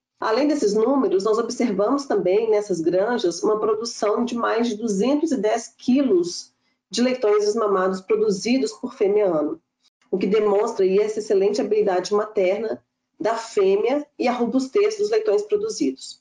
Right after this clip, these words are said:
Da mesma forma, quando analisamos os parâmetros aí de eficiência de crescimento, os números eles são igualmente excepcionais.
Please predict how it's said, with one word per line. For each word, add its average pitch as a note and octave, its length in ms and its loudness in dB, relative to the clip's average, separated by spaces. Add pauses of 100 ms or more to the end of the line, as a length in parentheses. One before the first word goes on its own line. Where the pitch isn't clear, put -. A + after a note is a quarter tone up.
(460)
Da A#3+ 100 0
mesma E4 320 2
forma, A#3+ 460 0
quando C4 180 0
analisamos B3+ 600 0
os - 100 -14
parâmetros G#3 580 2
aí F#3+ 140 2
de F#3+ 100 -2
eficiência G3 460 0
de - 120 -10
crescimento, F4+ 960 0
os G#3 160 -2
números B3+ 280 0
eles B3 160 -2
são B3 240 0
igualmente D4 760 0
excepcionais. B3+ 1200 -2